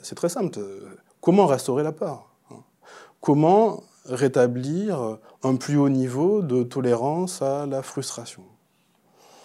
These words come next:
Ben, ça, ça va passer par, euh, une stratégie, euh, elle aussi théorisée, de retour à des sociétés de l'insécurité sociale et économique.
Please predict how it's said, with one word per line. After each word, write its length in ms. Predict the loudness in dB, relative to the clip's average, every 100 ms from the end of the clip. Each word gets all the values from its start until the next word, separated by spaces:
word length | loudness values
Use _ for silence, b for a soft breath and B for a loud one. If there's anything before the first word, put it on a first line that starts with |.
| B B B _ _ b b b b b -20
Ben, 100 | -20 -20 _ _ _ _ _
ça, 400 | -4 2 2 0
ça 100 | -2
va 120 | 0
passer 320 | 0 -2 -6
par, 460 | -4 -2 -2 -4 -12
euh, 40 | -16 -20 -20 _ _ _ _ _ _ _ _ _ _ _ _ _ _ -4
une 120 | -4
stratégie, 760 | 0 0 0 -4 -4 -6 -6 -8
euh, 200 | -10 -6
elle 100 | 0
aussi 260 | 0 0 -4
théorisée, 760 | 0 2 2 -2 -8 -6 -6
de 300 | -6 -8 -6
retour 840 | -4 -4 -2 -2 -2 -4 -2 -4 -8 _
à 540 | -2 -2 -2 -8 -14 _ b b b b
des 80 | -6
sociétés 440 | -2 -2 -2 0 0
de 160 | 2
l'insécurité 920 | 2 4 2 0 -4 -6 -6 -6 -8
sociale 500 | -8 -10 -10 -12 -12 -16 _ _ _
et 60 | -8
économique. 640 | -6 -10 -12 -16 _ -20